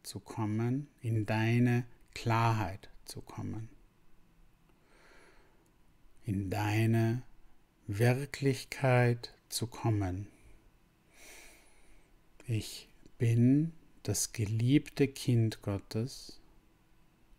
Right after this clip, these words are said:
Ich bin Gott am nächsten. Ich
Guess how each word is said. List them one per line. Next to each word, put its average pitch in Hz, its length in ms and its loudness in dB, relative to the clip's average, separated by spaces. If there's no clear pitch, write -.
Ich - 240 -12
bin 117 240 4
Gott 107 280 0
am 110 240 4
nächsten. 101 840 -4
Ich - 580 0